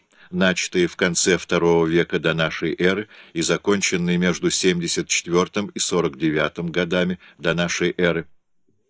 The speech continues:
Вторая. Шиен Хан Шу. История старшей Хань,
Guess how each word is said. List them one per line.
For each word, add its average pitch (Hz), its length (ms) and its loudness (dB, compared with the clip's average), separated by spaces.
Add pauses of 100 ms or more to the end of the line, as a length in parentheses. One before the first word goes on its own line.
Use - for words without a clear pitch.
(1800)
Вторая. 107 640 2 (1160)
Шиен 123 640 4
Хан 127 440 -2
Шу. 85 420 -2 (360)
История 139 600 4
старшей 95 640 0
Хань, 73 420 -2